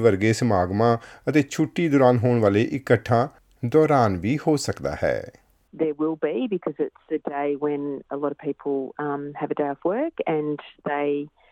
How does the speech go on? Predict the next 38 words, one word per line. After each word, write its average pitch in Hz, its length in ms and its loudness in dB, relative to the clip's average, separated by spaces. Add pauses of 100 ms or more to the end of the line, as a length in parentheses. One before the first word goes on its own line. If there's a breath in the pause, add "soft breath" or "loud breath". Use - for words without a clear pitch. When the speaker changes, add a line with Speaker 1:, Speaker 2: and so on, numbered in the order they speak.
(600)
Speaker 2:
um, 143 300 -6
meet 156 240 -4 (140)
and 156 180 -2
gather 170 240 -2 (140)
and, 156 120 -8 (120)
and 147 260 -8 (140)
celebrate 147 600 -4 (440)
or 143 120 0 (140)
have, 139 180 -4 (220)
you 147 80 -4
know, 143 100 -2 (760)
social 151 380 -6
gatherings. 156 480 -2 (120)
So 151 100 -2 (760 soft breath)
there 151 220 -6
is 147 100 -10 (220)
also, - 640 -6 (180)
also 151 300 -4
that - 240 -6
risk - 340 -12
that, 143 300 -6
you 151 100 -2
know, 143 140 -2 (100)
in 143 100 -4 (140)
seven 143 300 -4
to 156 100 -12
ten 147 240 -4
days 143 340 -4
from 147 180 -2
now 156 200 -4 (120)
that 170 140 -2
we 151 140 -4
could - 240 -8
see, 143 160 0 (800 soft breath)
um, 139 180 -4 (160)
a - 100 -8
spike 139 360 -6
in 139 40 -2